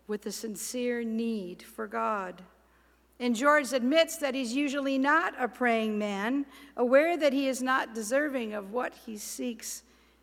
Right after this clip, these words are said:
yet he is vulnerable and he is desperate. He's in need of God's intervention, knowing that he can't move on without God.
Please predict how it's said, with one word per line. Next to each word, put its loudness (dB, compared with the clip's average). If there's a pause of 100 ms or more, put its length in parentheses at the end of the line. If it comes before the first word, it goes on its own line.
(220)
yet -2
he 0
is -4
vulnerable -6 (640)
and -8
he -2
is -4
desperate. -8 (880)
He's -8
in 0
need 0
of -8
God's -2 (120)
intervention, -6 (760)
knowing 6
that 2
he -2
can't 0
move 0
on 0
without -2
God. -6